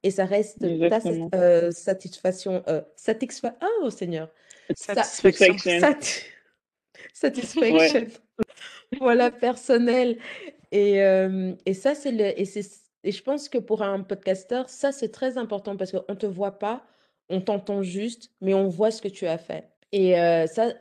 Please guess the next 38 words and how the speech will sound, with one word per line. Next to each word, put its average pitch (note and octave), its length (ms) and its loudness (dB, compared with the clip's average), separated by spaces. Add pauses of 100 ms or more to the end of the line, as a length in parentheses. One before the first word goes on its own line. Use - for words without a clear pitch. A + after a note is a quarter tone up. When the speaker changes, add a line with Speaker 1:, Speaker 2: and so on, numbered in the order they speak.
(140)
Speaker 1:
Clubhouse F#3+ 480 2
pourra F3+ 180 0
Speaker 2:
Exactement. F3+ 280 -2
Speaker 1:
jamais - 100 -6
enlever F3+ 420 -2
ça. D#3+ 340 -8 (400)
Et F3+ 120 -2
ça, A3+ 120 2
je A#3 100 -4
pense C4+ 200 -2
que - 80 -6
les G#3+ 140 2
personnes A3+ 580 -2
qui, G#3+ 180 -10
et, F#3 460 -2
et F#3+ 60 0
vraiment G3 320 -4
les A3+ 100 0
personnes G#3+ 380 -6
qui A3 100 -12
pensent G#3+ 240 -10
que - 80 -8
ça F#3+ 160 -4
va F3+ 140 -2
rem-, F3+ 300 -4
remplacer, F#3 640 -4 (200)
c'est - 160 -4
au F#3 60 2
niveau F#3 300 0
de G3+ 120 0
la F3 160 2
forme G#3 560 -2 (280)
et F#3 120 0
de F3+ 140 6
la, E3+ 420 4
et G3 60 2
du F3 180 -6
temps A3 360 -2